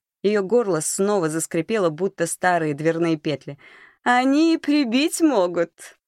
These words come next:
Вы на носу-то себе зарубите. Гости залетные, всю семейку их и умертвили».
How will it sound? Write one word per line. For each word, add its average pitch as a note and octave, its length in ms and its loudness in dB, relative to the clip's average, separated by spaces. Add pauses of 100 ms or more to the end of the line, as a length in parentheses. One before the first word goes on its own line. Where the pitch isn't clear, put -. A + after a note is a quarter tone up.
(260)
Вы A#3 360 0
на C#4+ 120 0
носу-то C4+ 560 -2
себе F3+ 380 0
зарубите. G3+ 840 -6 (520)
Гости B3+ 520 2
залетные, G#3 720 0
всю C4 260 -6
семейку C4 640 0
их A3 280 2
и A3+ 140 2
умертвили». G3+ 800 0